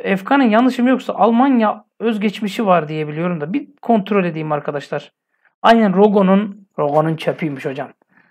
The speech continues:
Efkan Bekiroğlu'nun normal mevkisi ne biliyor musunuz? Sekiz numara.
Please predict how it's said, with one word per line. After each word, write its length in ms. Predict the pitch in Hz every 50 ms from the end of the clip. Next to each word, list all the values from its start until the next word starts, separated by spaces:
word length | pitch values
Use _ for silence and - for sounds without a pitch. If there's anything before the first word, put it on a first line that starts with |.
| _ _ _ _ _ _ _ _ _ _ _ _
Efkan 480 | 180 202 190 196 - - 339 247 196
Bekiroğlu'nun 1000 | 180 190 190 190 262 269 262 233 196 180 170 156 147 147 143 143 147 147 151 156
normal 460 | 156 180 247 262 247 220 214 190 175 156
mevkisi 800 | 151 151 156 190 240 214 - - - 233 202 185 - - - 165
ne 140 | 196 240 196
biliyor 200 | 185 190 220 247
musunuz? 400 | 240 226 - - 160 156 - _ _
Sekiz 340 | _ - - 190 190 247 208
numara. 360 | 190 165 151 143 143 139 139